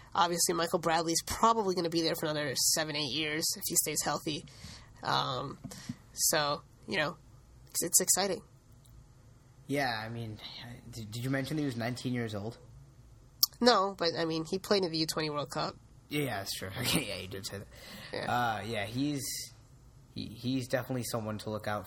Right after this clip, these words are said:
Speaker 2: for. Um, all right, moving on. Radamel Falcao is linked with M L S.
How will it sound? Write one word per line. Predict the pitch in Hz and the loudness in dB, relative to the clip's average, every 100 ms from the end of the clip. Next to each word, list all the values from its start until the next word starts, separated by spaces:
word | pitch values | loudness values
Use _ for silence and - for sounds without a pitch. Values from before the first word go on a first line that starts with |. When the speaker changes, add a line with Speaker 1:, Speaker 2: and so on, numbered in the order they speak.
| - | -4
Speaker 2:
for. | 107 101 101 - - - - - - - | -2 -2 -6 -12 -20 -20 -20 -20 -20 -6
Um, | 113 113 110 110 104 101 98 - - 123 | 0 0 0 0 -2 -6 -8 -14 -8 -2
all | |
right, | 135 123 | 0 0
moving | 120 131 139 | -2 0 0
on. | 131 127 107 92 107 98 - 113 | 0 0 -2 -6 -10 -14 -12 -2
Radamel | 117 131 127 127 - | 0 0 0 -2 -2
Falcao | 113 120 - 113 117 107 | -2 -2 -2 0 0 -2
is | 104 | -4
linked | 104 113 110 - | -4 -4 -6 -8
with | 101 - - - - 110 | -10 -10 -14 -18 -12 -8
M | 107 | -4
L | 104 | -4
S. | 95 | -4